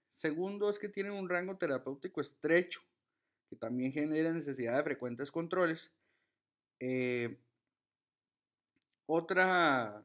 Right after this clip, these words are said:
de las limitaciones es la necesidad de frecuentes controles, que eso genera un coste laboral para el paciente y económico para el hospital. Y, eh,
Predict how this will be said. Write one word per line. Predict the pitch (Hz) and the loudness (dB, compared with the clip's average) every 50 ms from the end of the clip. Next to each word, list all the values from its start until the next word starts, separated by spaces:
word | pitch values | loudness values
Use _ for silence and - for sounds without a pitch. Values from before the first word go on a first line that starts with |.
| - - | -12 -8
de | 120 120 117 | -6 -6 -4
las | 117 113 107 - 120 | -4 -6 -6 -6 -6
limitaciones | 127 127 131 135 131 131 131 131 - 147 160 165 160 | -4 -2 -2 -2 -2 -4 -4 -4 -4 -4 -4 -4 -2
es | 160 | -2
la | 165 170 | -2 0
necesidad | 170 165 151 151 139 131 131 123 127 147 | -2 -2 -2 -2 -4 -2 0 2 2 2
de | 160 | 2
frecuentes | 165 165 151 - 147 147 - 170 - | 0 -2 -6 -6 -8 -8 -8 -10 -8
controles, | - 175 170 - 175 185 208 220 208 - | -8 -8 -4 -2 0 0 0 0 -2 -4
que | - - 135 127 123 | -8 -6 -4 -4 -4
eso | 127 - 151 160 | -4 -4 -6 -6
genera | 151 139 127 127 131 139 151 | -4 -4 -2 -2 -2 -2 -2
un | 160 151 | -4 -4
coste | - 156 160 - - 175 | -4 -6 -4 -2 0 2
laboral | 170 156 139 131 131 143 156 180 170 - - _ _ _ _ _ _ _ - | 2 4 4 4 6 6 6 4 4 0 -6 _ _ _ _ _ _ _ -2
para | - 143 143 | 0 2 2
el | 135 | 2
paciente | 139 135 147 160 185 185 180 185 185 - 185 190 185 185 _ _ _ _ _ _ - | 0 -2 -2 0 2 0 0 0 -4 -4 -4 -4 -4 -6 _ _ _ _ _ _ -8
y | 151 143 | -6 -4
económico | 131 135 - 127 131 147 156 165 165 165 143 135 | -4 -2 -2 0 0 0 0 0 -4 -6 -8 -6
para | - 151 160 | -2 -2 0
el | 160 165 | 0 -2
hospital. | 165 - 175 170 170 180 185 190 190 - - _ _ _ _ _ _ _ _ _ _ _ _ _ _ _ _ _ _ _ - | -4 -6 -8 -4 0 0 0 0 0 -6 -16 _ _ _ _ _ _ _ _ _ _ _ _ _ _ _ _ _ _ _ -6
Y, | 156 196 214 226 196 - | -4 -2 -2 -2 -2 0
eh, | 160 143 139 135 131 131 127 123 110 | 0 2 4 4 4 2 0 -2 -4